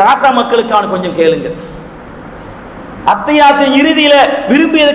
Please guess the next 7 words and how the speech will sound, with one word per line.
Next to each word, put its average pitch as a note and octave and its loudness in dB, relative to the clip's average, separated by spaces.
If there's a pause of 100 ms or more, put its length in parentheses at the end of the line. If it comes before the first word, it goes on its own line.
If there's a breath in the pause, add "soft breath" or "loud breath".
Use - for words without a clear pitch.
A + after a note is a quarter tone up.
கேட்குமாறு D4 4
நபிகள் D4+ 0
சொல்கிறார்கள், B3+ 4 (160)
அதுல D4 0
கொஞ்சம் C4+ 2
கேளுங்கள். A3+ 2 (1160)
இறுதி A3 0